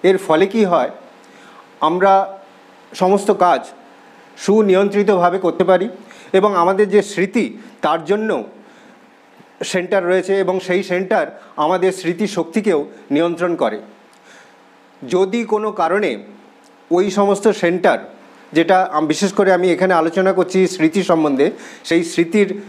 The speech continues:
যদি সেন্টার বা এরিয়া কোনো কারণে ক্ষতিগ্রস্ত হয় বা তার ক্ষয় হয়,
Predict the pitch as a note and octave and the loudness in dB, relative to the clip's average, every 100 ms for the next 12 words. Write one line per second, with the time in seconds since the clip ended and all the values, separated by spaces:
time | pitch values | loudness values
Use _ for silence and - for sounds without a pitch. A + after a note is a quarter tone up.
0 | - D#3+ E3+ F#3+ - D#3+ E3+ F#3 C3 D3 | -4 0 2 0 0 -2 2 0 2 0
1 | D#3+ - D#3 G3+ D3+ G#2+ - - - F#3+ | 2 2 4 4 2 -2 -12 -20 0 2
2 | G#3+ G#3 F3+ E3 F#3+ G3 - D3+ G#3 F3 | 2 2 2 2 2 0 0 0 0 2
3 | G3+ G3 G3+ C#3+ C3+ - - - E3+ F#3 | 0 2 2 2 0 -4 -16 -2 2 2
4 | F#3 F3+ F3+ F3+ - D#3+ G#3+ D3+ B2 | 2 2 2 -4 0 2 2 0 -4